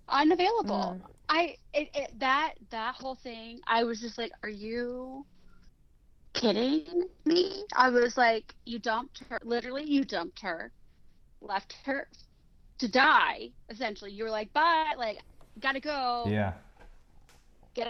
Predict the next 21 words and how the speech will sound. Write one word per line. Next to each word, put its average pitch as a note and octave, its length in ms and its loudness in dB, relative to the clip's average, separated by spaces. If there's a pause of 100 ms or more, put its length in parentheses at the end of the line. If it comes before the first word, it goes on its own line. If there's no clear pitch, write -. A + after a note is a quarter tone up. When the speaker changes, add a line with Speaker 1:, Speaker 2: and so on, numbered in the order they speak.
Speaker 1:
on C4 60 -4
the C4 60 -8
plane F4 280 -4
if F4 80 -4
you E4+ 80 -8
can. E4+ 680 -2
Peace.'" F4+ 560 0
Like, B3+ 360 -2
let G#3 200 2
the C4 60 8
Han C#4+ 280 6
Solo-esque D#4 640 4
guy, C#4+ 260 2
like, B3+ 200 0
help F#3 260 -2
you A#3+ 80 -4
get B3 140 2
off, D#4+ 200 2
I C#4 80 0
guess. B3+ 380 0
Speaker 2:
Yeah. F#3 200 -8